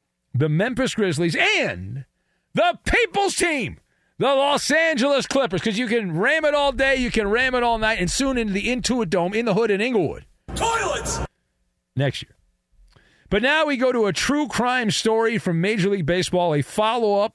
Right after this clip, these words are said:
Speaker 1: We were gonna get to this last hour, then we got carried away with some other stuff, but wild details out now on what exactly happened to the guy that had signed the forever contract with Tampa Bay, Wander Franco.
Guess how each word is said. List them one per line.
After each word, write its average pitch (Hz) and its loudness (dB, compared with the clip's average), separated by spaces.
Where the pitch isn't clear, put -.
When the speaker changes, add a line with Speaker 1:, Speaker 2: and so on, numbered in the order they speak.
Speaker 1:
We 165 0
were 190 -2
gonna 294 -4
get - -2
to 202 0
this 156 0
last 143 0
hour, 127 0
then 127 0
we 123 -2
got 117 -2
carried 113 -2
away 110 -2
with 101 -2
some 104 -4
other 104 -2
stuff, 143 0
but - -2
wild 240 0
details 143 -2
out 123 -2
now 85 -4
on 156 0
what 294 0
exactly 202 0
happened 151 0
to 143 0
the 143 -2
guy 196 0
that 208 0
had 151 -2
signed 190 0
the 160 0
forever 185 0
contract 160 -2
with 123 -6
Tampa 160 -2
Bay, 123 0
Wander 214 0
Franco. 180 -2